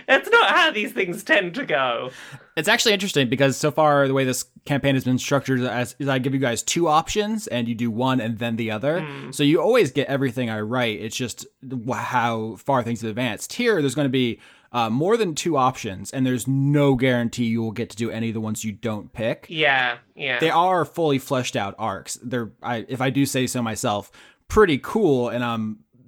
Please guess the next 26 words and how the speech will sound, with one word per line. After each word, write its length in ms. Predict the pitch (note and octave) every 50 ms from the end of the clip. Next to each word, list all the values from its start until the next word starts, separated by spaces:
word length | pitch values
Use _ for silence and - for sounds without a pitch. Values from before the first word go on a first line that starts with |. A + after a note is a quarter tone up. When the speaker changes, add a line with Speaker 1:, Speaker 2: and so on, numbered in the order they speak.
| - - -
Speaker 2:
kinda 180 | D3 C3 A#2+
sad 380 | G#2+ - - G3+ E3 B2+ B2 B2
you're 80 | B2+ B2+
not 300 | C3 B2+ B2 A#2+ _ _ C3+ A#2+
gonna 260 | C3+ B2 B2 A#2+ A#2
get 120 | A#2 A#2+
to 60 | -
see 140 | - - C#3
all 140 | A#2+ A2 G#2+
this 160 | G#2 G2+ -
content, 540 | - D3+ C#3+ B2 A2+ - - G#2 E2+ C#2+ C#2 _
but 300 | - A#2+ G2+ F2+ - - _ _ _ _ _ _ _ _ _
they're 180 | - D3 C#3+ C#3+
all 140 | D3 D3 C#3
viable 340 | C#3 C3+ C#3 C3+ B2 B2 A#2
Speaker 1:
Oh, 40 |
Speaker 2:
options. 360 | G#2+ G2+ G2+ - - A#4+ - -
Speaker 1:
yeah, 120 | - G#3+
yeah, 300 | F#3+ F#3 F#3+ F#3+ F3 D3+
no. 320 | D3+ D3 B2+ A#2+ A#2 A#2 G#2+ -
I, 180 | E3 F3+ F3+ - - -
I, 160 | G#3 A3 G3+ - -
I'm 400 | A3 A#3+ B3 A#3+ A#3+ A3+ G#3+ -
here 280 | G#3+ - C4+ B3+ A#3+
purely, 800 | A#3 - - - B3+ A#3+ A#3 A3+ A3 G#3+ G#3+ G#3 G3 F3+ E3 D#3+ -
like, 340 | D3 E3 D#3 D3 - -